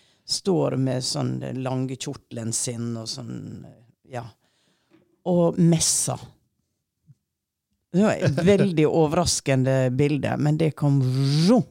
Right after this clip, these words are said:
Speaker 2: Mm.
Speaker 1: Så det är ju på en måte jødedommen då.
Speaker 2: Mm.
Speaker 1: Och den går ju tillbaka till Abraham, icke sant, till
Speaker 2: Ja.
Speaker 1: Moses, till de tolv lovene, eh, den grena av vår utveckling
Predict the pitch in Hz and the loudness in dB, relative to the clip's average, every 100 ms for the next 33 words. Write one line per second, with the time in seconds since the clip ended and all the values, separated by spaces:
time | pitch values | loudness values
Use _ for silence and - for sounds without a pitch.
0 | _ _ _ _ _ 185 165 - - 185 | _ _ _ _ _ -12 -12 -10 -4 0
1 | 208 - 220 190 170 151 - _ - 165 | 0 2 2 4 2 0 -6 _ -4 -2
2 | - 180 170 170 185 165 156 160 165 180 | 0 2 2 2 0 0 2 2 2 2
3 | 180 123 123 202 220 - _ _ 151 135 | 2 2 0 -2 -6 -12 _ _ 0 2
4 | 120 143 - 175 190 175 185 180 156 139 | 2 0 -2 0 2 2 4 4 4 2
5 | 165 208 214 - 147 160 170 165 156 151 | 0 0 0 0 -2 0 2 2 2 0
6 | 139 156 156 160 160 151 - 156 - 151 | 2 2 4 2 2 -2 -4 -4 0 0
7 | 147 156 147 127 135 123 151 151 - - | 2 0 2 4 2 2 2 2 -2 -4
8 | 156 135 131 160 143 139 143 151 160 156 | -2 -2 0 0 2 4 4 4 4 4
9 | 143 147 160 - _ _ _ _ _ 151 | 4 4 0 -6 _ _ _ _ _ 0
10 | 147 143 139 135 131 123 127 170 151 147 | 4 4 4 4 4 4 4 4 4 4
11 | 135 165 160 147 123 120 120 117 - 127 | 2 2 4 4 4 2 2 0 0 -2
12 | 123 127 131 131 131 131 - 107 151 151 | 0 -2 0 0 -2 -4 -6 -4 -2 -4
13 | - 165 - 127 110 123 | -2 -4 -2 -4 -2 -4